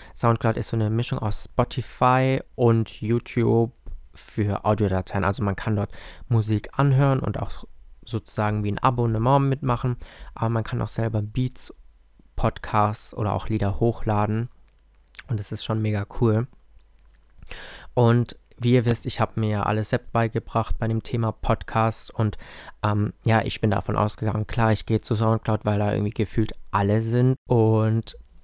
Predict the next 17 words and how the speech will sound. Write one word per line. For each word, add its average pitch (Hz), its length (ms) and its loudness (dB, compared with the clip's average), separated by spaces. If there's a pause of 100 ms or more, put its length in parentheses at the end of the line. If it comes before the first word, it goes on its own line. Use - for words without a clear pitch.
(480)
am 131 140 2
Anfang 143 200 2
war 110 100 6
ich 117 120 0
auch - 80 -2
mega 120 220 4
zufrieden, 113 500 0
nur 107 240 2
nach 101 200 0
einer 104 220 0
Weile 107 220 2
bekam 110 380 0 (260)
ich 110 240 -2
die 107 140 0
Mitteilung, 104 680 0
dass 104 300 0 (380)
ich 104 400 0